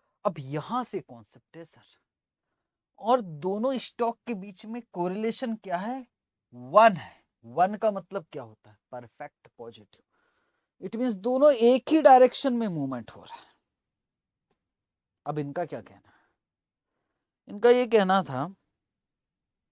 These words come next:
कि आप दो स्टॉक में पैसा लगा रहे हो, यस, कोशिश करना कि दोनों एक ही डायरेक्शन में मूवमेंट ना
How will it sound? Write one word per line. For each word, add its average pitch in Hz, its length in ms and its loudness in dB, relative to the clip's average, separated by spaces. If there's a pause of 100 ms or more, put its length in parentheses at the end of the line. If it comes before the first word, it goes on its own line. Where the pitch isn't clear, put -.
(1300)
कि 254 140 -8 (120)
आप 190 440 0
दो 208 280 0
स्टॉक 196 340 -2
में 208 160 -8
पैसा 160 220 -6
लगा 143 260 -8
रहे 143 120 -14
हो, 135 80 -20 (320)
यस, - 560 -16 (800)
कोशिश 208 360 2
करना 202 400 0
कि 240 160 -8
दोनों 175 600 -4 (720)
एक 196 300 -2
ही 247 120 -4
डायरेक्शन 165 500 0
में 190 140 -14
मूवमेंट 156 480 -14
ना 147 260 -10